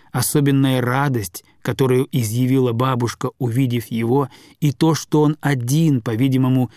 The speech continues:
не боялся её, обращался с ней совершенно свободно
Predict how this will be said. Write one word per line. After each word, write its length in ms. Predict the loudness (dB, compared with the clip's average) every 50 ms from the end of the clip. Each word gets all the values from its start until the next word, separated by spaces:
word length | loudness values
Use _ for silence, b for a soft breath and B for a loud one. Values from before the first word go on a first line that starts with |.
| b b
не 140 | -2 0 2
боялся 580 | 2 2 2 2 2 2 0 0 -2 -4 -4 -2
её, 440 | -2 -2 0 0 2 2 2 0 -2 B B B B B
обращался 680 | B 0 2 2 2 2 0 0 0 0 0 0 0 -2
с 100 | -2 0 0
ней 140 | 0 0
совершенно 640 | 0 0 0 0 0 0 0 0 2 2 2 2 0
свободно 800 | 0 -2 -2 -2 -2 -2 0 0 2 2 2 0 -2 -6 -8